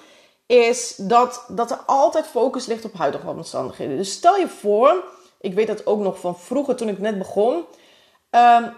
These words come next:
ik, eh, dat ik, dat je een product lanceert bijvoorbeeld. Maar dit kan op alles, eh, van toepassing zijn. Stel je voor, je lanceert een product of je hebt een webinar gegeven en daarna heb je een aanbod gedaan. En dan, wat de meeste mensen doen,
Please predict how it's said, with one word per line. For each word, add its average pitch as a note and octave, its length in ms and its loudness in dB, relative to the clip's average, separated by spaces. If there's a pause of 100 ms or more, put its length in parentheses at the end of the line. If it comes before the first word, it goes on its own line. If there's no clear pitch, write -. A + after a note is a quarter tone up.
(140)
ik, - 500 -4
eh, A#3 420 4
dat A#3+ 120 0
ik, - 180 -6
dat B3 220 2
je C4 80 2
een A#3 260 -2 (420)
product A#3 340 4
lanceert F3+ 480 0
bijvoorbeeld. F3+ 520 -2
Maar G#3+ 120 -6
dit C#4 200 -4
kan C4 220 0
op A#3+ 180 0
alles, A3+ 580 2
eh, G3 220 0
van F#3+ 160 -12
toepassing E3 500 -12
zijn. - 360 -14 (380)
Stel - 240 2
je D4 100 4
voor, A3+ 340 0
je F#3+ 320 2
lanceert F3 440 -2
een E3+ 100 -8
product E3+ 400 -2
of F#3 100 -4
je F#3 60 -4
hebt F3+ 140 0
een E3 120 -10
webinar B3 400 0
gegeven G3 520 -4
en F3+ 140 -8
daarna F#3+ 260 2
heb E3+ 120 -4
je F3+ 60 -2
een - 140 -6
aanbod G3+ 380 2
gedaan. - 540 -12 (680)
En B3+ 200 0
dan, C#4 340 6
wat A3+ 140 -6
de G#3+ 60 -8
meeste C4 540 0
mensen F3 400 -8
doen, F3 420 -12